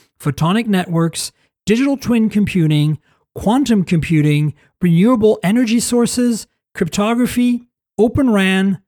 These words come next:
Web three, and immersive X R technologies. N T T's innovative optical and wireless network ion is an initiative that aims to build the next generation infrastructure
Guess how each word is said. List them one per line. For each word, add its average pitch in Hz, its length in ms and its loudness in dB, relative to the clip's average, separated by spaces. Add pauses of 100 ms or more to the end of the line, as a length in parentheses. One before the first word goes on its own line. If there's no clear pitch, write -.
(260)
Web 254 280 0
three, 226 560 -2 (120)
and 277 380 -2
immersive 185 640 0
X - 320 -6
R 220 180 -2
technologies. 190 1160 -4 (500)
N 214 140 2
T 247 120 0
T's 233 460 -2
innovative 233 580 0 (120)
optical 240 540 -4
and 175 200 0
wireless 196 420 -2
network 156 600 -4 (380)
ion 165 640 0 (360)
is 180 160 0
an 214 100 2
initiative 220 580 2
that 208 220 -2
aims 220 260 0
to 247 120 -2
build 170 260 0
the 180 80 2
next 185 240 -2
generation 202 640 -2
infrastructure 160 800 -4